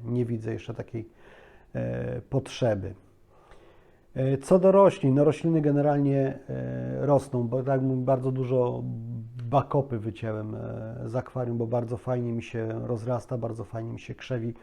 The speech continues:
rośnie mi dos-, generalnie dość szybko. E, pogostem-, z pogostemona też zaczynam być powolutku zadowolony. E, Blykcja, no, jest tutaj atakowana przez, e, Krasnę co jakiś czas, więc ja jej próbuję tutaj pomóc, odcinam te,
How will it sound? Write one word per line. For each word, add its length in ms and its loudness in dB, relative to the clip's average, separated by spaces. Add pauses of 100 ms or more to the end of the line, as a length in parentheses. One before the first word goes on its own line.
(160)
rośnie 360 2
mi 100 0
dos-, 240 -4 (100)
generalnie 500 -2
dość 400 -8
szybko. 520 -4 (840)
E, 180 2
pogostem-, 600 4
z 100 -12
pogostemona 640 2
też 180 0
zaczynam 360 0
być 140 -6
powolutku 760 -2
zadowolony. 920 0 (1400)
E, 260 4
Blykcja, 520 6
no, 320 8 (840)
jest 300 -2
tutaj 380 4
atakowana 640 2
przez, 480 -8
e, 160 -4
Krasnę 480 -2
co 120 -8
jakiś 340 -6
czas, 240 -4
więc 320 -6
ja 140 0
jej 120 -2
próbuję 360 -6
tutaj 140 -8
pomóc, 400 -2
odcinam 440 -8
te, 160 -8